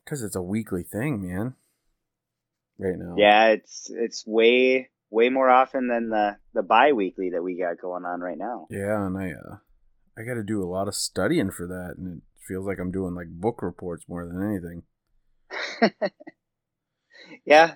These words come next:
Speaker 2: that, that could feel a little bit more, more work than what we do. I mean, we do prepare a little bit, but, I mean, for the most part, it's pretty easy to, to get ready for an episode,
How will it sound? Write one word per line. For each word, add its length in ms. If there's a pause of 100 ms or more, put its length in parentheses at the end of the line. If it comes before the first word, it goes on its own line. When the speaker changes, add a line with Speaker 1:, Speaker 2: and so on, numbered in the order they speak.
Speaker 2:
that, 280 (120)
that 260
could 240
feel 420
a 60
little 220
bit 240
more, 480 (200)
more 260
work 300
than 200
what 100
we 140
do. 180
I 80
mean, 340 (720)
we 100
do 200
prepare 400
a 60
little 240
bit, 260
but, 100
I 100
mean, 280
for 100
the 80
most 280
part, 180
it's 120
pretty 220
easy 320
to, 220 (240)
to 80
get 100
ready 260
for 140
an 80
episode, 520